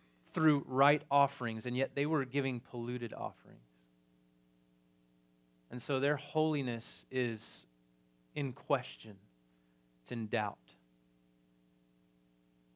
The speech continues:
And what the Bible tells us is that Jesus came,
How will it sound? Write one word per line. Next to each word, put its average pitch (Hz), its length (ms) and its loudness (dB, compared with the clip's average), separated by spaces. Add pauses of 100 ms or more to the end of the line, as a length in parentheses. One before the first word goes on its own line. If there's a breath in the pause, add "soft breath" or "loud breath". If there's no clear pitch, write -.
(1500)
And 117 80 -10
what 113 100 -6
the 123 60 -6
Bible 123 280 2
tells 120 300 -2
us 113 180 -10
is 110 140 -8
that 110 180 -2 (140)
Jesus 131 580 -8
came, 95 420 -18